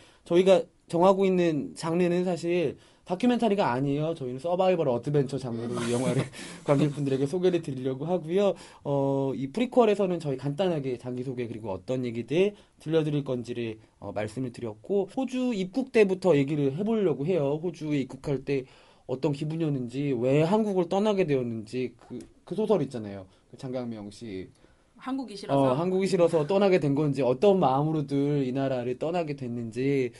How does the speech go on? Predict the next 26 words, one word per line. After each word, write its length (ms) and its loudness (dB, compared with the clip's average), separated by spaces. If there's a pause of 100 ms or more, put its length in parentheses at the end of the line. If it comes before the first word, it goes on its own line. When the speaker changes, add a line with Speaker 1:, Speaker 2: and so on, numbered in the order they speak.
Speaker 1:
사연들 440 4
한번 300 -2
들어보는 420 -4
시간들 500 -8 (180)
본격적으로 720 -2
다음 260 -2
회부터는 440 -8
가보도록 420 -12
하겠습니다. 480 -12 (300)
오늘 240 4
여기서 260 4
이제 260 2 (220)
마무리 300 2
지으려고 440 -2
하는데 400 -2
이제 160 -4
감독님과 600 -2
우리 240 -4
또 160 -10 (420)
배우님들, 720 2
음, 280 -12 (540)
끝인사를 400 -2
한번 220 -8
청해서 320 -6
들어볼게요. 480 -6
저희가 420 -4